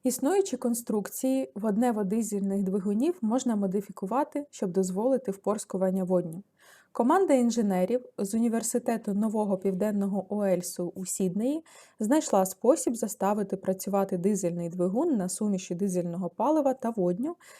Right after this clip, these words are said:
різко знизивши його викиди. Навіщо нам взагалі потрібен дизель водневий гібридний двигун, коли вже є багато чудових електромобілів?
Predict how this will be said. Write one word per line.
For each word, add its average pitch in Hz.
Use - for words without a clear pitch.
різко 254
знизивши 220
його 196
викиди. 185
Навіщо 254
нам 247
взагалі 220
потрібен 214
дизель 196
водневий 185
гібридний 185
двигун, 190
коли 202
вже 190
є 190
багато 196
чудових 190
електромобілів? 175